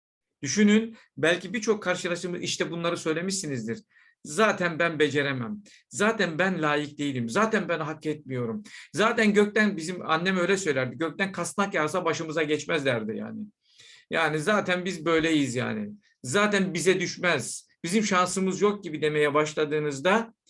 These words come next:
ne olur? Yorgunluk birken on olur, onken yüz olur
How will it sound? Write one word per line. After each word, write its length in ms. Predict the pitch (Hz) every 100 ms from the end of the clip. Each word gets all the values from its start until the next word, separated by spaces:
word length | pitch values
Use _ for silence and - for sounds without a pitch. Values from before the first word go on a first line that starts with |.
| - - _
ne 120 | 180
olur? 360 | 226 202 226 - _ _ -
Yorgunluk 720 | 151 180 208 208 233 233 156
birken 400 | 214 240 214 170
on 200 | 175 196
olur, 220 | 156 127
onken 420 | 151 190 190 175
yüz 280 | 143 160 160
olur 320 | 151 143 226